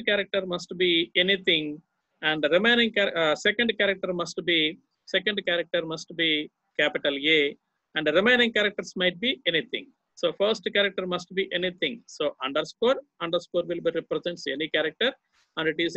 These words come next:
existed as first character. So first character might be anything. Second will be capital A, and the remaining characters might be anything. Okay, if you want to specify something like this, then, uh, you will go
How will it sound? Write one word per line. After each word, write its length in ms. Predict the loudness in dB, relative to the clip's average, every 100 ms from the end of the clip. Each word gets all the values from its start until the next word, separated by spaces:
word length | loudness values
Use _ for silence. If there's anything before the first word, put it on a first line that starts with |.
| -4
existed 440 | -4 -10 -6 -6 -2 -2
as 180 | -2 -4 -2
first 200 | -2 -2 -2
character. 300 | -2 0 -4 -4
So 60 | -4 -2 -2
first 180 | -4 -6 -14 _ _ _
character 280 | 0 2 -2 -2
might 160 | -2 0
be 60 | 0
anything. 320 | -2 0 -2 -2 _ _ -8 0
Second 260 | 2 2 0
will 140 | 0 0
be 60 | -2 2
capital 300 | 0 0 -2 2 2
A, 20 | 2 _ _ _ _ 0
and 120 | 0 2
the 60 | 2
remaining 340 | 4 6 4 4
characters 340 | 2 2 -2 -2 -2
might 140 | 0 2
be 40 | 2
anything. 300 | 0 -6 -16 _ _ _ -14
Okay, 160 | -2 -2
if 60 | -2
you 60 | -4
want 120 | -4 -6
to 60 | -6
specify 380 | -6 -4 -4 -4 -4
something 260 | -6 -6 -4
like 120 | -2 -2
this, 120 | -4 -6 -18 _ _ _ _ -6
then, 200 | -2 -2 -2 -6
uh, 60 | -6 -8
you 80 | -8
will 120 | -6
go 60 | -4